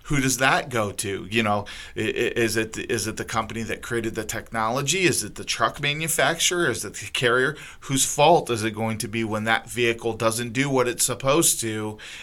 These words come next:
and it causes an incident or an accident? Um, above all else, you know, in order to get public buy-in,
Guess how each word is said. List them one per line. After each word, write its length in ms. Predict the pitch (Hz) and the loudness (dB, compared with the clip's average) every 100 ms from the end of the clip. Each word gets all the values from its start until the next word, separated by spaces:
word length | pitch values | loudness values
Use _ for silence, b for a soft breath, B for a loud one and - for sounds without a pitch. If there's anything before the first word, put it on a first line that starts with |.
| - | -6
and 140 | 110 | -4
it 120 | 107 | -2
causes 480 | - 107 107 107 98 | 0 2 2 2 -2
an 100 | 107 | -4
incident 460 | 101 82 92 101 95 | -4 -4 -6 -6 -6
or 120 | 95 | -6
an 80 | 95 | 0
accident? 540 | 101 98 - - - - - B B B B - | 0 2 -2 -4 -16 -20 -20 B B B B -6
Um, 600 | 101 104 104 101 101 98 B B | 0 2 2 2 -2 -8 B B
above 240 | 104 135 135 | 4 6 8
all 280 | 120 123 | 8 8
else, 320 | 135 139 - - | 8 8 6 0
you 120 | 110 | 0
know, 160 | 107 | 2
in 80 | 110 | 4
order 160 | 127 120 | 4 2
to 60 | 107 | 2
get 180 | 120 | 0
public 340 | - 127 117 - | 4 2 2 2
buy-in, 540 | 107 113 139 160 160 | 4 4 2 0 -4